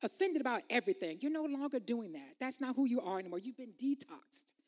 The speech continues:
Are you celebrating now, because there's been a detox, your brothers and your sisters in their highs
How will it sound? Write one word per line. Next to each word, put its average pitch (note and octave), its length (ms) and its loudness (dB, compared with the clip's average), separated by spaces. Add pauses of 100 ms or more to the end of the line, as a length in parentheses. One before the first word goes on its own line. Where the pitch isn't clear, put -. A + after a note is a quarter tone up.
(420)
Are C4 80 6
you C4 160 4
celebrating B3+ 920 6
now, G3+ 240 0
because A3+ 320 0
there's G#3+ 160 -2
been E4 160 2
a C#4+ 80 -2
detox, E3+ 560 -8 (320)
your C#4+ 160 2
brothers D4 580 4 (140)
and D4 220 2
your C#4+ 140 4
sisters D4+ 680 4
in C#4+ 220 6
their B3 260 2 (140)
highs D4+ 760 0